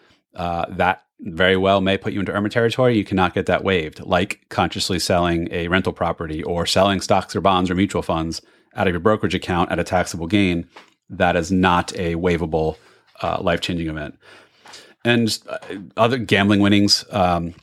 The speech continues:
now, practically speaking, most of you probably aren't reporting gambling winnings, but I think if you get more than ten thousand dollars from, uh, a, a given institution or, you know, casino or whatever,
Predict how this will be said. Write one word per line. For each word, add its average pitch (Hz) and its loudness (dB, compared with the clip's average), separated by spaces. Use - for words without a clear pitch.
now, 90 -12
practically 107 -2
speaking, 107 0
most 101 2
of - -10
you 98 0
probably 92 0
aren't 87 -2
reporting 92 0
gambling 98 2
winnings, 90 0
but 90 -2
I 85 2
think 95 -2
if 95 -6
you 90 -2
get 87 0
more 90 2
than 87 2
ten 92 0
thousand 87 2
dollars 82 0
from, 85 -2
uh, 80 2
a, 87 -2
a 90 0
given 87 2
institution 87 -2
or, 82 -4
you 85 -4
know, 82 -6
casino 90 0
or 80 -2
whatever, 82 0